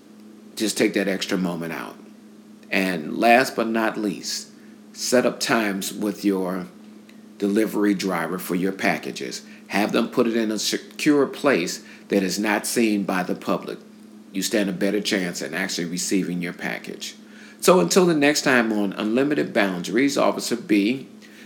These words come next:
your host Lester Bailey, I thank you all for coming in and listening to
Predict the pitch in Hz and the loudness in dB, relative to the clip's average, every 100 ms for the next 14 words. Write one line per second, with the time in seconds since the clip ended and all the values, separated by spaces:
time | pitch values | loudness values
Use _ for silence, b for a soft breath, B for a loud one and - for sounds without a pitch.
0 | B 85 107 104 120 110 - 107 101 104 | B 0 2 2 0 0 0 0 0 -2
1 | 101 104 120 151 151 98 95 123 131 127 | 2 2 2 0 0 0 0 0 2 2
2 | 120 117 113 101 120 117 117 110 113 135 | 4 4 2 -2 -2 0 0 2 2 0
3 | 104 117 117 120 117 - 113 113 | 2 0 0 -2 -2 0 0 0